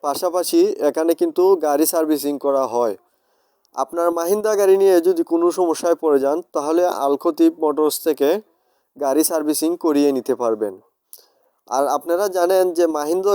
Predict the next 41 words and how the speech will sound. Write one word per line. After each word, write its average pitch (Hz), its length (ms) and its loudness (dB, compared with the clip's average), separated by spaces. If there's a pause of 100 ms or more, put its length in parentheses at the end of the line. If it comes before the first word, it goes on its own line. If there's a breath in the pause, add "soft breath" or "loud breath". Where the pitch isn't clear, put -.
গাড়ির 175 300 2
পার্টসের 170 380 2 (100)
এখন 175 180 -2 (100)
কোনো 165 140 0 (120)
সমস্যা 160 400 -4
নাই, 156 100 2 (100)
সব 147 120 -4 (120)
জায়গায় 156 360 2
মাহিন্দ্রা 147 340 0
গাড়ির 151 240 0
পার্টস 143 260 -2 (100)
পাওয়া 131 280 2
যায়। 139 180 2 (320)
আর 135 100 -2 (140)
আমি 151 140 2 (120)
নিজেও 175 320 2
ড্রাইভার, 160 340 2 (100)
সেই 160 240 4
হিসাবে 151 320 -4
আপনাদেরকে 151 440 -2 (120)
বলবো 139 280 2 (520)
এই 131 120 2 (100)
মাহিন্দ্রা 175 400 0
গাড়ির 165 240 4
সার্ভিস 156 360 -2
কিন্তু 165 160 0 (100)
বর্তমানে 156 460 0
খুবই 151 260 0
ভালো, 135 200 2 (640)
কেননা 160 320 0 (240)
এই 147 80 6 (100)
গাড়িগুলার 170 500 2
মাইলেজ 156 340 2 (100)
কিন্তু 165 220 0 (120)
খুবই 143 300 0
ভালো। 110 180 0 (640 soft breath)
আপনার 143 320 -4 (100)
কম 156 120 0 (100)
টাকায় 156 320 -2
ভাড়া 165 240 0
মারলেও 175 280 2